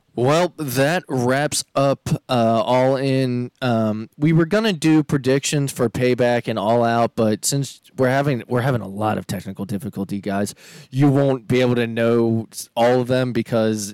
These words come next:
Jeremy's gonna edit the hell out of this <laughs> episode. But it's been really hard to get through. Um,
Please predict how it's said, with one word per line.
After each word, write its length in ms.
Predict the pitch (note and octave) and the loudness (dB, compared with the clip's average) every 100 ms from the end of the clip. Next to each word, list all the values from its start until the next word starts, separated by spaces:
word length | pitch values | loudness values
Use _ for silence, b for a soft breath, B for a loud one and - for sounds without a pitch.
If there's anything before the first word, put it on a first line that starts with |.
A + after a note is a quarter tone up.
| - | -12
Jeremy's 440 | A#2+ A2+ A#2 A2+ | -4 -2 0 -2
gonna 220 | A#2 A2 G2 | -4 -4 -6
edit 420 | G2+ A2 G#2+ - | -4 -2 -2 -2
the 100 | A2 | -4
hell 300 | G#2 G#2+ A2+ | -2 -2 0
out 160 | A2+ | -2
of 100 | A#2 | -2
this 220 | A#2 C3+ D#3 | 0 0 0
<laughs> 0 | |
episode. 840 | G3+ G#3+ F3 F3+ - F3 G3 F3+ | 0 0 0 -2 0 0 0 0
But 220 | F#3+ E3 - | 0 0 -2
it's 520 | C#4 A#3 E3+ F#3+ D#3 | -4 -4 0 0 2
been 220 | F#3 D#3+ | 2 4
really 300 | D3+ D#3+ E3 | 4 4 4
hard 240 | E3 D3+ C#3 | 4 2 0
to 80 | |
get 260 | C3 B2+ B2+ | 0 0 -2
through. 460 | C3 B2+ B2+ B2+ - | -2 0 0 -2 -4
Um, 460 | A2+ A#2 A2+ A2+ | -4 -2 -4 -8